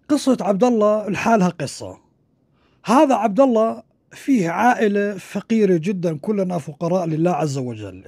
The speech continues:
تعيش في إحدى القرى في مدينة الرباط على أطراف المدينة، والجماعة حالهم المادي يعني جماعة مستورين وعايشين أول بأول، يشتغلون في الفلاحة والزراعة. وأبو عبد الله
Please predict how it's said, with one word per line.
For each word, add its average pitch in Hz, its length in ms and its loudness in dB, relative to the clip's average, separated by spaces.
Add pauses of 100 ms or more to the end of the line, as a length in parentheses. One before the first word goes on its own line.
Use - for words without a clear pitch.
تعيش 220 360 0
في 185 320 -6
إحدى 170 340 -4
القرى 214 520 0 (560)
في 240 240 0
مدينة 214 480 0 (240)
الرباط 175 580 0
على 214 140 -4
أطراف 185 420 -2
المدينة، 104 540 -6 (1080)
والجماعة 185 880 2
حالهم 170 580 0
المادي 185 640 -2
يعني 160 320 -12
جماعة 185 520 -4
مستورين 180 680 -2
وعايشين 165 720 -2
أول 202 340 0
بأول، 123 480 -8
يشتغلون 180 560 -2
في 165 300 -6
الفلاحة 190 500 -2
والزراعة. 101 680 -2 (960)
وأبو 247 380 4
عبد 202 240 0
الله 233 360 2